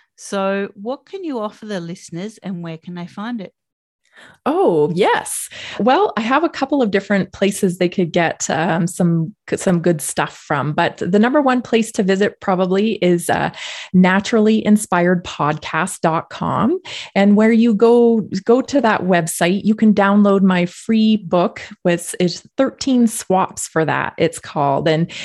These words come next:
Speaker 2: these are things that you can swap out to enhance your lifestyle and, and drive it in a more healthy way. And while you're there, you'll be able to see that there is hundreds of hours of content with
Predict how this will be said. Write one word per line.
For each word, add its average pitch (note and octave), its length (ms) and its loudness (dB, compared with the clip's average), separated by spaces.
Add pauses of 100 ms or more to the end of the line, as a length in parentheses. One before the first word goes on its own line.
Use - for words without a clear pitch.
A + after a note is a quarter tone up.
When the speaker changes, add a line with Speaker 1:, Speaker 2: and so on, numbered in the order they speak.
(200)
Speaker 2:
these E4+ 160 4
are F#4 80 4
things C#4 300 2
that A3 100 2
you G#3 120 2
can G3+ 180 2
swap F#3+ 420 0
out F#3+ 360 2
to E3+ 540 2
enhance F3+ 720 0
your F3 220 2
lifestyle D#3+ 840 0
and, E3+ 360 0
and F3 200 0
drive F3 360 0
it - 160 0
in F3 120 2
a F3+ 200 -2
more E3+ 380 -2
healthy F3+ 580 -2
way. D3 460 0 (360)
And F3+ 180 4
while F#3+ 220 2
you're G#3+ 160 4
there, F#3+ 220 2
you'll F#3+ 140 0
be F#3+ 120 0
able F#3 200 0
to F#3 180 -4
see G3 320 0
that F3+ 220 -2
there F#3 180 2
is F3 140 -2
hundreds A3+ 760 0
of E3 180 0
hours E3+ 380 0
of E3 120 -2
content F3+ 680 -4
with E3 280 -2